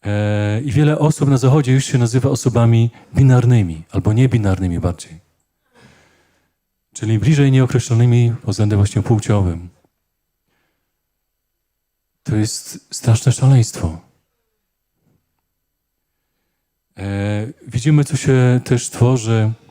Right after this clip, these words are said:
wokół nas, e, jaką ideologię, na przykład taką, to są takie sz-, niby szczegóły, ale to ważne jest, trzeba na to zwracać uwagę, żebyśmy jedli właśnie robaki teraz, żeby wprowadzać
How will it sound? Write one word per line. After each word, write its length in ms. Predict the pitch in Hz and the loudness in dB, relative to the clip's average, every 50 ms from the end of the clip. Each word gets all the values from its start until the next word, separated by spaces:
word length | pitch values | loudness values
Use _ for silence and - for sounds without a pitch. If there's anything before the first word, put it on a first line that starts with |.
| _ _ _ _ - _ - - - - - _ _ _ - | _ _ _ _ -20 _ -20 -20 -20 -20 -20 _ _ _ -14
wokół 460 | - 98 90 120 127 - - 127 117 | -10 -6 -2 -2 -2 0 2 2 2
nas, 520 | 113 117 113 113 113 117 - - - - - | 2 2 2 2 0 0 -2 -4 -10 -6 -4
e, 180 | 110 107 107 | -2 -2 -2
jaką 280 | 107 110 113 - 123 120 | -2 -2 -2 0 2 2
ideologię, 500 | 120 113 117 113 113 117 120 110 113 113 | 2 2 2 2 2 2 2 2 2 0
na 120 | - 110 | 2 0
przykład 400 | - - 147 - 131 117 117 - | 0 -2 -4 -2 -2 -2 -4 -4
taką, 540 | - - 120 123 - 127 120 117 117 113 117 123 _ _ - - - - | -4 -2 -2 -2 0 2 2 4 4 2 0 -2 _ _ -20 -20 -20 -16
to 100 | - 135 | -12 -8
są 140 | - - 139 | -4 -2 -2
takie 180 | 127 143 - 165 | -2 -2 -2 -4
sz-, 260 | 151 - - 156 - | -6 -6 -6 -8 -2
niby 300 | - 120 147 165 160 160 | 0 2 2 2 2 0
szczegóły, 480 | - - - 147 165 254 277 233 151 120 | -2 -4 -4 -2 0 2 2 4 4 2
ale 140 | 110 107 | 2 0
to 120 | 107 131 110 | 0 -2 0
ważne 400 | 117 160 139 117 104 104 101 95 | 0 2 0 0 0 0 0 0
jest, 320 | 95 95 - - - - _ - - - - - - - - - - - | 0 -2 -4 -6 -12 -18 _ -20 -20 -20 -20 -20 -20 -20 -20 -20 -20 -10
trzeba 160 | - - 110 | -4 -2 -2
na 80 | 113 117 | 0 0
to 100 | - 120 | 0 0
zwracać 300 | 104 113 110 - - 117 | 0 0 -2 -2 -2 -2
uwagę, 400 | 107 117 120 127 117 123 117 107 | 0 2 2 0 0 -2 -4 -4
żebyśmy 460 | - 120 120 127 143 - - 117 117 | -2 -2 -2 -2 -2 0 0 0 2
jedli 320 | 131 151 139 139 139 135 127 127 120 - - | 2 2 0 2 2 2 2 0 -2 -4 -4
właśnie 240 | 107 113 - 131 | -6 -4 0 0
robaki 440 | 123 131 127 139 123 117 - - 101 | 0 2 2 0 0 -2 -2 -4 -6
teraz, 320 | - - 92 85 85 82 82 | -4 -4 -4 -4 -4 -6 -6
żeby 160 | 104 101 113 | -2 -2 -2
wprowadzać 600 | - 123 120 151 156 147 135 135 120 117 - | 0 0 0 0 0 2 2 0 0 -2 -4